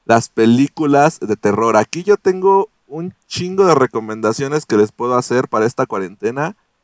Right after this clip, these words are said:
Pero me gustaría comenzar con Wendy, que yo creo que es el de, el, el,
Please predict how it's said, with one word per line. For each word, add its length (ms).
Pero 460
me 120
gustaría 420
comenzar 680
con 600
Wendy, 480
que 340
yo 120
creo 120
que 100
es 120
el 140
de, 420
el, 380
el, 680